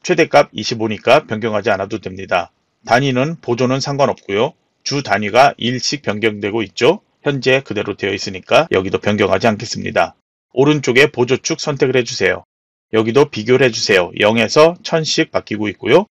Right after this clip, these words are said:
최대값 구천. 그럼 여기는 변경하지 않습니다. 그런데 왼쪽에 보면은 눈금선이 아주 작게 보여져야 됩니다. 현재 보이지 않고 있죠.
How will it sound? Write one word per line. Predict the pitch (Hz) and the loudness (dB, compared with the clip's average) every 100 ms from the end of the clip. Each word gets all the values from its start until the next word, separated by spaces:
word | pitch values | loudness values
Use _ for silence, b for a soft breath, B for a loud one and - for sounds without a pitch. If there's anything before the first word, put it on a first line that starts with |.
| _ | _
최대값 | - 139 131 131 - | -4 -2 0 0 -2
구천. | - - 92 85 _ _ - | -4 -2 -2 -2 _ _ -10
그럼 | 104 101 | -6 -4
여기는 | 98 107 139 | -2 -2 -2
변경하지 | 135 101 101 95 117 | -2 -4 -4 -2 -2
않습니다. | 104 - 95 95 87 - _ _ | -2 -6 -6 -2 -2 -6 _ _
그런데 | 110 120 | -4 0
왼쪽에 | 117 127 143 147 156 | 2 2 2 2 2
보면은 | 120 110 110 160 196 | 2 0 2 0 0
눈금선이 | 113 117 156 156 127 107 131 180 | -4 -2 -2 0 2 4 2 0
아주 | - - 107 101 | -4 -4 -2 -2
작게 | - 147 - - 165 | 2 2 2 4 6
보여져야 | - 107 107 120 120 | 6 2 2 4 4
됩니다. | 98 95 95 87 87 | 2 -2 2 2 -2
현재 | 135 139 | 0 0
보이지 | 143 101 98 104 | 0 -2 -4 2
않고 | 107 90 113 | 2 0 -8
있죠. | 98 - 98 | -6 -2 -2